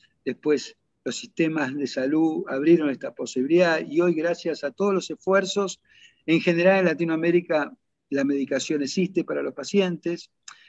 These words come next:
pero quedan muchos retos, leyes, eh, eh, com-, com-, digamos, completar leyes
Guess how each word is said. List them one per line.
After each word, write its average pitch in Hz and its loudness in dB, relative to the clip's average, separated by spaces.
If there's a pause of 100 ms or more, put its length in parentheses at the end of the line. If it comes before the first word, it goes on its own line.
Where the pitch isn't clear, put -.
(200)
pero 151 2
quedan 180 4
muchos 185 0
retos, 156 -2
leyes, 156 0 (180)
eh, 131 -4 (260)
eh, - -10 (200)
com-, 131 -10 (140)
com-, 131 -10
digamos, 143 -8
completar 143 -2
leyes 156 -4